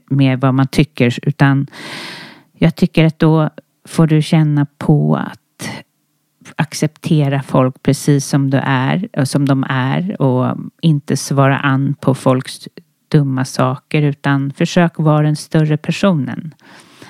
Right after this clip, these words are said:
Försök backa och vara den stora som bara l-,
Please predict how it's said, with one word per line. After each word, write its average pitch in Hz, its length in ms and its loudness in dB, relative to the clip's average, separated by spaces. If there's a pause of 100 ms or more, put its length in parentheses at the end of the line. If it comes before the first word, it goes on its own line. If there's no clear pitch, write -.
(120)
Försök - 420 -2
backa 147 640 -6
och 143 120 -2
vara 135 260 -2
den 131 220 -4
stora 143 640 -2
som - 500 -8 (100)
bara 123 260 -2
l-, 135 240 -4